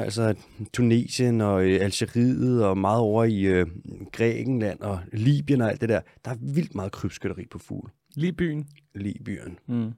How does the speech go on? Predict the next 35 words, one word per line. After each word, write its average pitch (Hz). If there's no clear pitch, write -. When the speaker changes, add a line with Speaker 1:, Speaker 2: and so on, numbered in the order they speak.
Speaker 1:
I 120
Frankrig, 117
Sydfrankrig, 139
der 104
er 123
rigtig, 135
rigtig 110
meget 101
krybskytteri 101
på 98
fugle. 98
Malta, 110
det 147
er 127
et -
krybskytteri-hotspot, -
og 120
vi 120
har 113
ikke 120
en 135
skid -
styr -
på 95
det. 92
Vi 113
snakker 113
millioner 131
af 120
fugle, 104
der 104
bliver 113
skudt -
i 127
Europa 104